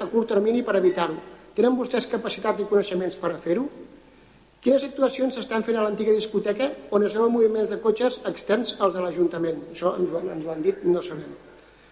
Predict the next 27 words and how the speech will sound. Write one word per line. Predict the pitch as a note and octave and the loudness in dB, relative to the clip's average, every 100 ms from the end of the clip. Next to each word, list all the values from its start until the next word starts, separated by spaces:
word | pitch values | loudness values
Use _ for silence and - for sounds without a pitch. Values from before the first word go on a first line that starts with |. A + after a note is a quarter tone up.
| - - _ _ _ - - | -20 -20 _ _ _ -18 0
I | G3+ | 2
després, | G3 A3+ - | 2 -2 -2
fa | A#3+ | 0
poc | C4+ | 0
vam | C4 C4+ B3+ | 0 0 0
entrar | A#3 | 2
a | A3+ | 2
una | A3 G3+ | 4 2
instància | - A#3 B3 - G#3 B3 - | 0 0 0 2 0 0 -6
sobre | G3 G3+ | -2 -2
els | G3 | 0
privilegis | G#3+ G3 A3 B3 | 4 4 2 0
del | B3 | 0
senyor | - A3+ A3 G3+ | 0 2 4 4
Huguet | G#3+ A#3 D#4 - - - - - - | 2 0 -4 -12 -16 -18 -20 -10 -2
amb | G#3 | 2
el | G#3 | 4
seu | A#3 A#3 | 4 2
cotxe | A#3+ C4 | 0 -2
aparcant | A3 - G#3+ A3+ | -4 -2 0 2
reiteradament | G#3+ G#3 G#3 G3+ A3 G#3+ | 2 2 2 2 2 2
en | |
llocs | A3 G3+ A3 | 0 -2 -6
reservats | G3+ F#3+ G#3+ - | -4 -2 -2 -2
per | G#3+ G3 | 0 0
a | |
persones | G3 G3 A3+ - | 0 0 0 0